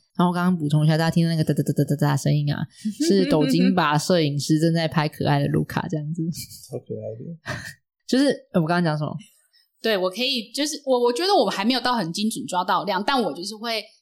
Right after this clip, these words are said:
Speaker 4: 在一餐就是提供就是两三种让他选择这样子，
Speaker 1: 对，对。
Speaker 4: 然后那，但我也会有，就是我时间到我就会把它收起来，
Speaker 1: 对，
Speaker 4: 因为我，
Speaker 1: 对。
Speaker 4: 那我就，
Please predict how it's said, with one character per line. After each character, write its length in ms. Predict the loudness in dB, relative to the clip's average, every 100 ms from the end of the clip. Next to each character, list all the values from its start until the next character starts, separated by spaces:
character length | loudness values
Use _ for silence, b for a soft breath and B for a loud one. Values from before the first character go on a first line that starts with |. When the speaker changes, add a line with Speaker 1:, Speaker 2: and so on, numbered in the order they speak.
| _
Speaker 4:
在 160 | -6 -4
一 80 |
餐 260 | -6 -6 -6
就 140 | -6
是 160 | -8 -8
提 220 | -8 -8
供 260 | -4 -6 -6 -14 -14
就 100 | -12
是 140 | -8
两 180 | -8 -8
三 200 | -8 -8
种 140 | -8 -8
让 180 | -8 -8
他 60 |
选 200 | -8 -6
择 340 | 0 0 0 -4
这 80 | -6
样 100 | -2
子， 20 | 0
Speaker 1:
对， 120 | 0
对。 80 | 0
Speaker 4:
然 120 | -6
后 300 | -2 -2 -2 -4 b b b
那， 220 | -4 -4 -4 -10 -4
但 220 | -2 0
我 100 | -2
也 120 | -4
会 220 | -4 -4
有， 180 | -6 -10
就 120 | -8
是 100 | -6
我 140 | -4 -4
时 180 | -6
间 180 | -6 -6
到 160 | -4 -4
我 60 |
就 140 | -4 -8
会 80 | -8
把 80 | -10
它 60 | -8
收 200 | -6 0
起 60 | 2
来， 160 | 2
Speaker 1:
对， 60 | 0
Speaker 4:
因 80 | -2
为 40 |
我， 60 | 0
Speaker 1:
对。 80 |
Speaker 4:
那 80 | 0
我 80 | -2
就， 160 | -6